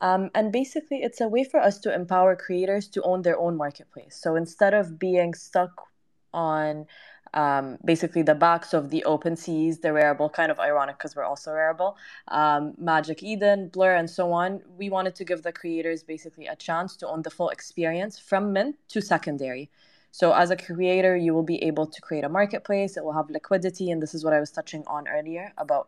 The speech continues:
aggregating. Um, you'll be able to customize your U I, U X. You'll also be, and this is an interesting one, to set your own marketplace fee, which could be a fun way and a fun new revenue model for marketplaces,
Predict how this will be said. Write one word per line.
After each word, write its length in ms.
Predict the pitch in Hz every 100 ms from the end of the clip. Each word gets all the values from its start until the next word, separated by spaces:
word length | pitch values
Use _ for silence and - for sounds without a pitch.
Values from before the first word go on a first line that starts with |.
| 156
aggregating. 720 | 151 160 147 147 147 175 240 - - - - -
Um, 300 | 160 160 160
you'll 100 | 165
be 160 | 170
able 240 | 175 170 170 -
to 260 | 175 165 165
customize 720 | 262 262 240 208 208 202 165
your 140 | 165
U 320 | 165 175 202
I, 220 | - 170 170
U 360 | 160 170 190
X. 440 | 156 160 170 - - _ _ _ _ _ _ _ _ -
You'll 140 | 196
also 320 | 170 202 240
be, 200 | 240 240
and 300 | 233 185 180 180
this 160 | 180
is 120 | 214
an 120 | 185 165
interesting 460 | 170 196 190 202
one, 220 | 196 214
to 120 | 208 175
set 240 | 196 185
your 140 | 180 -
own 200 | 180 185
marketplace 640 | 175 175 - - 156 -
fee, 320 | - 170 208 - _ _ -
which 220 | 185 -
could 160 | 208
be 120 | 196 240
a 60 |
fun 380 | 202 - 196 196
way 320 | 175 175 180 -
and 140 | 165
a 40 |
fun 280 | 160 185 185
new 180 | 180 190
revenue 460 | 175 160 170 170 165
model 400 | 147 147 170 190
for 460 | - 160 156 151 - - _ -
marketplaces, 1160 | 160 156 151 - - 160 151 - 160 151 156